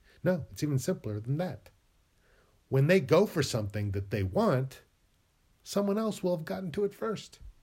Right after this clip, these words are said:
That's all. Yep, the strategy is continual and profound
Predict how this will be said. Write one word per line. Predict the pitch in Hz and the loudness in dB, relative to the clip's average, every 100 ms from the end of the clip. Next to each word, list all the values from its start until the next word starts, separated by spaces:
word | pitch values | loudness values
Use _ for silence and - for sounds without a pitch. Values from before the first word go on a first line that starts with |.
| _ - - | _ -20 -10
That's | 185 233 | -6 -4
all. | 208 147 - _ _ _ _ _ _ _ _ - | -4 -6 -14 _ _ _ _ _ _ _ _ -2
Yep, | 156 208 - _ _ _ _ | 0 0 -6 _ _ _ _
the | 104 | -4
strategy | 98 - 180 202 196 147 196 | -4 2 4 6 4 2 0
is | 156 123 101 | 0 -2 -4
continual | - 98 95 - 220 208 196 196 160 | -6 -6 -6 0 2 4 6 4 0
and | 120 101 | -4 -4
profound | - 98 92 165 175 180 180 180 | -4 -6 0 4 4 4 2 -2